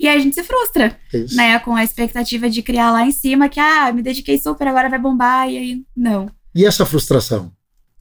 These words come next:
Speaker 1: Eu acho que é aprender a lidar mesmo, né? Porque tudo é, é da mente. Se a gente pega uma coisa ruim que acontece e se gruda nela, a gente vai começar a ver as coisas mais acinzentadas. E quando a gente vê como uma oportunidade de evolução,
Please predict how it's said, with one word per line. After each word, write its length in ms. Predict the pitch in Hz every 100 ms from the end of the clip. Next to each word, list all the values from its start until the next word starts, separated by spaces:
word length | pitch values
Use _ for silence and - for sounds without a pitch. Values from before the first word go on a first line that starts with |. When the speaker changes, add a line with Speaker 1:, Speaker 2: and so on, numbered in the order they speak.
| -
Speaker 1:
Eu 100 | 277
acho 180 | 262 -
que 60 |
é 40 | 277
aprender 300 | 277 285 277
a 40 |
lidar 340 | 285 - 453 285
mesmo, 440 | 233 214 208 208
né? 240 | 202 208 240
Porque 260 | 233 262
tudo 320 | 233 262 269
é, 340 | 302 285 285 285
é 80 | 262
da 140 | 269
mente. 340 | 339 269 226 220
Se 80 | 226
a 40 |
gente 200 | 220 -
pega 240 | 240 233 247
uma 140 | 269
coisa 300 | 269 254 262
ruim 260 | 247 233 233
que 80 |
acontece 680 | 240 233 233 220 202 208 226
e 40 |
se 140 | 220 233
gruda 320 | 233 233 233
nela, 420 | 220 220 240 339 - _ _ _ _ -
a 140 | 247
gente 220 | 254 247 262
vai 100 | 262
começar 340 | 262 254 254
a 40 | 254
ver 80 |
as 160 | 277 269
coisas 420 | 254 240 262 262
mais 240 | 262 254 262
acinzentadas. 800 | 277 269 285 349 294 196 208 220
E 40 |
quando 180 | 226 240
a 40 |
gente 160 | 233 226
vê 120 | 233
como 180 | 240 240
uma 140 | 240
oportunidade 720 | 226 269 269 254 226 220 220 226
de 80 |
evolução, 680 | 226 226 233 - 214 208 220